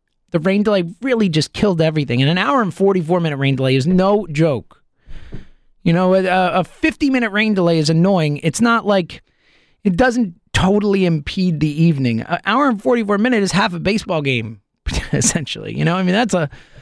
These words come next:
almost half a baseball game, sadly. You know,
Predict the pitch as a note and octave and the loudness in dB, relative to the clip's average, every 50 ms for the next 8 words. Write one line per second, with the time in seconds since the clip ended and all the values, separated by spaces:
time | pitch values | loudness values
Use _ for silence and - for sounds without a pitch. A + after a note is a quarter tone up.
0 | - - _ _ _ _ _ _ _ _ - G3+ A3 A3+ F3 A#2 - - - - | -20 -20 _ _ _ _ _ _ _ _ 2 2 4 4 2 2 0 -4 -8 -10
1 | - - - - G#2 G2 - - - - - - - - - - - - - _ | -12 -10 -6 -4 -4 -4 -6 -8 -12 -12 -12 -12 -14 -16 -16 -18 -20 -20 -20 _
2 | _ - - - - C#3+ C#3 C3 - D3+ C#3 C#3 C#3+ | _ -12 -10 -10 -12 -14 -14 -6 -2 0 0 0 0